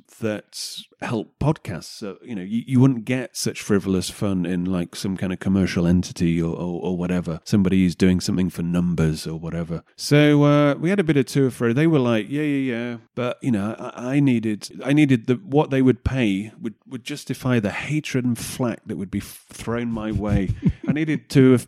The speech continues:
be able to afford, like, a steel umbrella that I could just repel, <laughs> repel people, uh, you know, chucking poison and acid at me. Uh,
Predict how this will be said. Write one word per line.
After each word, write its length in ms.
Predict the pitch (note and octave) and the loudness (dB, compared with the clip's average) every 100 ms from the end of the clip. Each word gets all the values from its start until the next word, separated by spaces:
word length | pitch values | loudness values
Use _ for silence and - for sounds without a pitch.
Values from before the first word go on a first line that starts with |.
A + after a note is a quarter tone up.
| - | -4
be 100 | C3 | -2
able 300 | C3 C#3 B2+ | 2 0 0
to 160 | - C3 | -2 -2
afford, 380 | - - B2+ A2 | 2 6 6 6
like, 180 | G#2+ | 0
a 40 | A#2 | -2
steel 540 | - - C3+ C3+ B2+ | -4 -2 0 2 2
umbrella 540 | B2+ A#2 A#2+ A#2+ G#2+ F#2 | 2 2 2 2 0 -2
that 140 | F#2+ | -2
I 60 | G#2 | -4
could 140 | - | -4
just 220 | A#2 - | -4 -2
repel, 380 | A#2 - - A#2 A2+ G#2 F3+ - E3+ - F#3+ | -2 0 0 2 0 4 4 4 0 0 0
<laughs> 420 | D3 - F#3 C3 | 0 2 0 0
repel 460 | C3+ - D#3+ D3+ C3+ | 0 2 4 4 4
people, 680 | D#3 C#3 C3 C3 B2+ A#2+ B2 | 8 8 6 4 4 4 4
uh, 280 | A#2+ A#2 - C3+ | 4 2 0 -4
you 100 | C#3+ | -2
know, 180 | A2 G2 _ | -2 -6 _
chucking 600 | - D3 C3+ A#2+ A2 G2 _ - | -4 -2 2 4 4 0 _ -4
poison 460 | - B2+ B2+ A#2 A#2 | 0 0 0 -2 -2
and 140 | G#2+ | -2
acid 340 | A#2 - G#2+ | -4 -2 0
at 140 | F#2 - | 0 -4
me. 320 | G2 F#2+ F#2 | -6 -6 -6
Uh, 220 | F2+ F#2 | -8 -10